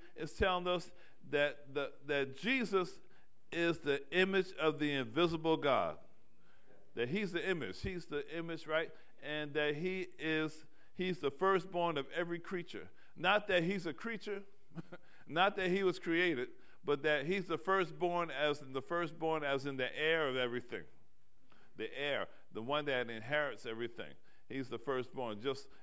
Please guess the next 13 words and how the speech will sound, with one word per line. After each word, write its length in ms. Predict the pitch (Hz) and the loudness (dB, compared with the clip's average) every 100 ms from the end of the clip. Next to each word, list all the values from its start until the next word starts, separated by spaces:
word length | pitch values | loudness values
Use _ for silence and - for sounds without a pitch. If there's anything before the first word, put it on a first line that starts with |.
| - | -10
because 340 | 117 135 117 | -6 -2 -2
back 260 | 131 151 160 | 2 2 2
in 80 | |
the 80 | 156 | -2
day, 220 | 143 156 | 0 2
the 120 | 139 131 | 2 0
firstborn 640 | 160 151 151 151 147 135 | 2 0 0 -2 -2 -2
son 460 | - 175 147 127 117 - - - | -4 -2 -2 -2 -8 -12 -12 -4
was 260 | 131 131 120 | 2 2 2
the 100 | 120 | -4
one 360 | 120 143 143 127 | -2 0 0 0
that 220 | 127 131 | 0 0
inherited 720 | 120 120 120 135 135 127 127 | -6 -8 -4 -2 0 0 -2